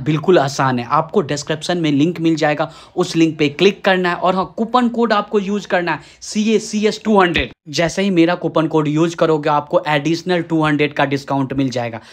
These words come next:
तो ज़्यादा जानकारी के लिए डिस्क्रिप्शन जरूर चेक कर लीजिए। देखो, सीए फाउंडेशन वाले बच्चे, देर नहीं करना है, जल्द से जल्द एनरोल कर लेना है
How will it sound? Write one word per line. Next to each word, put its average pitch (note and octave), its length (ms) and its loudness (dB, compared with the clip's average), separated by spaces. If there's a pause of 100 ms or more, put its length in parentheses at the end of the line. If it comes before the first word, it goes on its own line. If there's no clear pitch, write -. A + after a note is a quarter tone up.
(120)
तो D#3+ 80 2
ज़्यादा C#3+ 300 0
जानकारी D#3 420 2
के D#3+ 100 -2
लिए D3+ 100 0
डिस्क्रिप्शन C#3 520 -2
जरूर C#3+ 260 2
चेक - 240 -2
कर D#3+ 140 0
लीजिए। D#3 240 -2 (300)
देखो, E3+ 260 0
सीए E3 260 2
फाउंडेशन D#3 520 0
वाले D3+ 200 2
बच्चे, C#3 260 0
देर E3 420 2
नहीं D3 340 2
करना E3 380 2
है, E3 160 -4
जल्द F3+ 280 2
से F3 140 -4
जल्द D#3 260 0
एनरोल D3 340 2
कर E3 200 -2
लेना E3 240 -2
है F3 80 -8